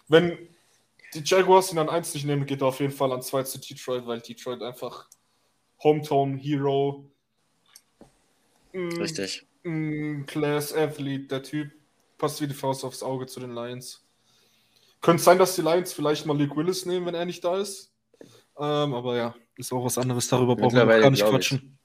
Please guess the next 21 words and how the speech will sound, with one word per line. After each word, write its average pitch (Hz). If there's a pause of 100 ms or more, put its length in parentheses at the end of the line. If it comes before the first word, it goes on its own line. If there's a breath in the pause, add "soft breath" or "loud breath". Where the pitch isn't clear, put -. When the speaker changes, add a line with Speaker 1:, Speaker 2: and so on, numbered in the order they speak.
(140)
Speaker 2:
Mittlerweile 95
Speaker 1:
Ja. 87
Speaker 2:
glaube 92
ich, 87
dass -
die 92
Willis 90
nehmen. 90 (720 loud breath)
Aber 143
Speaker 1:
Ähm, 135
Speaker 2:
egal. - (680)
Speaker 1:
ja, 123
gehen 135
wir 143
zu 139 (380)
K 143
T. 131 (1040)
Ähm, 127 (1200)
K 143
T 151 (320)
ist -